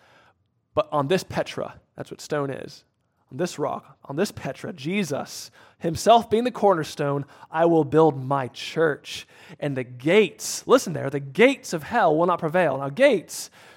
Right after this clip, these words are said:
that's defensive, not offensive. See, we tend to think that, "Oh, the darkness is winning. Oh, the enemy is winning. He's taking," no, no, no, no, no, no, no, no, no. Jesus and his kingdom is taking ground. Jesus and his king is,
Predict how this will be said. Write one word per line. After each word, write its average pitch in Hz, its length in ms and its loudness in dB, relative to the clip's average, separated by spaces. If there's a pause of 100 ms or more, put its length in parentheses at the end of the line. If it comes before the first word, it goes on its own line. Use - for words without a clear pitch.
(1040)
that's 262 180 4
defensive, 180 560 0
not 165 180 2
offensive. - 560 -2
See, 185 140 0
we 240 260 4
tend 277 200 0
to 190 60 2
think 220 260 -4
that, 202 120 0
"Oh, 254 240 8
the 240 100 4
darkness 247 460 4
is 202 160 0
winning. 220 460 4 (440)
Oh, 247 520 8 (640)
the 208 120 2
enemy 254 300 4
is 214 180 2
winning. 240 360 8
He's 202 240 0
taking," 254 440 0
no, 233 180 0
no, 247 100 -2
no, 202 100 -2
no, 190 140 -2
no, 165 160 -4
no, 147 100 -4
no, 135 140 -6
no, 123 140 -12
no. 147 420 -12 (600)
Jesus 156 920 -4 (260)
and 156 120 -4
his 151 240 -4
kingdom 214 600 -4
is 131 120 -8
taking 143 340 -8
ground. 139 500 -10 (240)
Jesus 190 680 4
and 175 140 -2
his 156 180 -4
king 277 500 -2
is, 165 320 -4